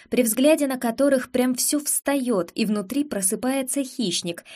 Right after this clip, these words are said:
который так и хочет порвать на вертящей перед тобой задом сучки ее дешевое платьишко.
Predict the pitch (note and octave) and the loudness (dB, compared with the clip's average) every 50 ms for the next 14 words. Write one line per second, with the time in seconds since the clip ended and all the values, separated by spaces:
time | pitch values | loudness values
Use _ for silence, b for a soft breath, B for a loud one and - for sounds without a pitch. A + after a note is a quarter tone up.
0 | B B B B C4+ C4+ C4+ C4+ B3+ B3 B3+ E4 F4 E4+ - D#4+ D4+ - - G3 | B B B B 2 4 6 6 4 4 4 2 2 2 2 -2 -2 -2 0 0
1 | F#3 F#3 F#3+ - F#3 - - A3 G3+ G3 F#3 A3 B3+ C#4 C#4 - - A#3+ A#3 A#3 | 0 0 0 -4 -6 -4 -2 0 0 0 0 0 0 -2 -2 -4 -6 -4 -4 -2
2 | A3 A3+ G#3+ - - B3 A3 G#3 - - G#3 F#3 - G3+ G3+ G3 F#3+ - G#3 G3+ | 0 -2 -2 -2 -2 0 0 0 0 -2 -4 -4 -4 -4 -4 -4 -4 -2 -4 -2
3 | F#3+ A3 A3 G#3 - - G#3 G3+ F#3+ G3 F#3+ F#3+ - - D4 D4 D4 - - - | 0 0 0 0 0 0 -2 -2 -2 -4 -4 -4 -4 -2 -2 -2 -2 -4 -4 -2
4 | C#4+ C4 B3 B3+ G#3+ G#3 G#3+ G#3+ - G#3+ G3 - - - E3+ E3+ E3+ F#3+ F#3 F#3 | -2 0 2 2 2 2 0 0 0 -2 -4 -4 -2 -4 -4 -2 -2 0 -2 -2
5 | F3+ F#3 F#3 - E3+ D#3+ D3+ D#3+ - - - - - - - - | -2 -4 -6 -8 -8 -8 -8 -10 -12 -14 -12 -14 -16 -16 -18 -20